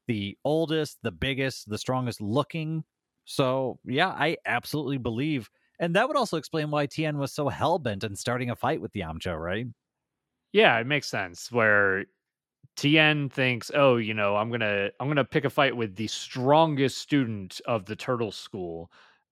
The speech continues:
Speaker 2: and I'm gonna put him in his place." And then, you know, the Turtle School's gonna be,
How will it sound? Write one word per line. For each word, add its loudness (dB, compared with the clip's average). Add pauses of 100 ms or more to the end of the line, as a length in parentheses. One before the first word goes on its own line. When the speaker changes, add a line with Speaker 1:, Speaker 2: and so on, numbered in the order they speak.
(760)
Speaker 2:
and -2
I'm 0
gonna 2
put 4
him 4
in 2
his -2
place." 0
And -6
then, -4
you -10
know, -6
the -8
Turtle -4
School's -8
gonna -6
be, -10